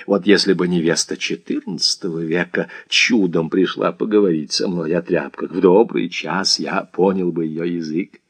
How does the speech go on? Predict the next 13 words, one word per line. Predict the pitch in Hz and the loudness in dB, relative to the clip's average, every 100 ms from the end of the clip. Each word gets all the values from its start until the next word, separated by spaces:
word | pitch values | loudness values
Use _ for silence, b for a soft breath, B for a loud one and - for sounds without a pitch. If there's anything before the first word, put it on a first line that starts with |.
| _ _ - | _ _ 2
Но | 131 | 4
Жанна | 107 135 143 107 95 | 6 6 6 4 4
не | 90 | 2
моей | 85 85 92 156 180 180 | 2 2 2 2 2 0
эпохи. | 180 - 170 - - - _ _ _ _ _ _ _ - | -4 -4 -4 -8 -20 -20 _ _ _ _ _ _ _ -2
Я | 220 143 | 2 4
отсылаю | 117 - 90 120 156 117 | 2 2 2 4 4 4
мою | 95 95 139 | 2 2 0
питомицу | 76 - 117 101 - 92 | -4 -2 -2 -2 -4 -4
к | |
госпоже | 85 87 - 78 98 | -2 -2 -2 2 2
де | 87 | 2
Габри, | 85 85 80 80 76 | 0 -2 -2 -2 -6